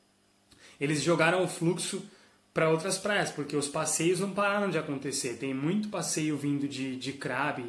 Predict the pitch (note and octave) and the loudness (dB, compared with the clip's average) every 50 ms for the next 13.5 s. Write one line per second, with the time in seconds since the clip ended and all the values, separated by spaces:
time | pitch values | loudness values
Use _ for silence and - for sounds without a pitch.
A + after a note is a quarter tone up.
0 | A#2+ A2+ B2 C3+ C3 - C#3 A#2+ G#2 - - D3+ F3+ G#3+ G#3 - - - - - | -8 -8 -8 -8 -8 -8 -10 -12 -8 -4 -2 0 0 0 -2 -6 -14 -18 -20 -20
1 | - - - - - - _ _ _ _ _ - - - D#3 D3+ D#3 D#3+ D#3+ F3 | -20 -20 -20 -20 -20 -20 _ _ _ _ _ -12 -6 -4 -2 0 0 0 0 0
2 | F#3 F#3+ G#3+ A3+ G#3+ G#3+ A3 A3 A3 A3+ A3 - - - C4 B3 - - - G#3+ | 0 0 0 0 2 2 0 0 -2 -2 -4 -4 -4 -2 -2 -2 0 0 0 0
3 | F#3+ D#3 - E3 E3 F#3+ F#3 - - F3 D3 C3 - D#3 D3 C3 B2 A#2+ D3 D#3+ | 0 0 -2 -2 -2 -2 -2 -4 -2 -2 -2 -2 -2 -2 -2 -2 -2 -2 -2 -2
4 | F#3+ A3 A3+ A3 G#3+ - - - - - - _ _ _ _ _ _ _ - F3 | -2 -2 -4 -4 -6 -8 -12 -14 -18 -20 -20 _ _ _ _ _ _ _ -6 -4
5 | E3+ D#3+ - - D#3+ C#3+ - - - D#3+ F#3 G#3 G#3+ F#3+ E3+ E3 D3 C#3 B2+ B2+ | -4 -4 -2 -2 -2 -2 0 -2 0 0 0 0 0 0 2 2 2 2 0 -2
6 | B2+ - C3 - - E3 E3 F3+ F#3+ F#3+ - _ _ - - G#3 G#3 - - - | -4 -6 -6 -2 0 2 2 0 0 -4 -10 _ _ -6 -4 -2 -2 -4 -4 -6
7 | - - G#3 G#3 G#3 G#3 - F3+ F#3 G3 G#3+ A3+ G#3+ - D3+ C#3+ - F3+ E3+ E3 | -2 0 0 0 0 -2 -2 -2 -2 0 0 -2 -2 -4 -6 -4 -2 -2 0 0
8 | - - F#3 G3+ A3 - G#3+ - - F3+ D#3+ E3 - - E3 D#3+ D3+ C3 D3 C#3+ | 0 0 0 -2 -2 -2 -4 -4 -2 -2 -2 -2 -2 0 0 0 0 0 0 -2
9 | C#3 B2 C3+ B2+ A#2+ G#2+ G#2 - - - - _ - - - - - - _ _ | -2 0 0 0 -2 -2 -6 -10 -16 -20 -20 _ -20 -20 -20 -20 -20 -20 _ _
10 | - C3 A#2+ C#3 E3+ F3 - - G3 E3+ D3 C3 - - - - - - - - | -6 -4 -2 0 0 2 2 2 2 0 0 -2 -4 -8 -14 -18 -20 -20 -20 -20
11 | - - _ _ _ - G#3+ E3+ D#3+ E3+ D#3+ D3+ D3+ D3+ D3 D3+ D3+ D3 D3 E3+ | -20 -20 _ _ _ -8 -4 -2 0 2 4 4 4 2 2 2 0 0 0 0
12 | E3+ E3 - E3+ F3 G3 G3 F#3+ G3+ F3+ G3 G3 F#3+ F#3 F#3 F#3 F#3+ G#3 G3 F#3+ | 0 0 2 2 2 2 2 0 -2 -2 -2 -2 0 2 2 2 2 2 0 0
13 | G#3 G#3+ G#3+ - G3+ F#3+ F3 D#3 D3+ | -2 -4 -2 -2 0 2 2 2 0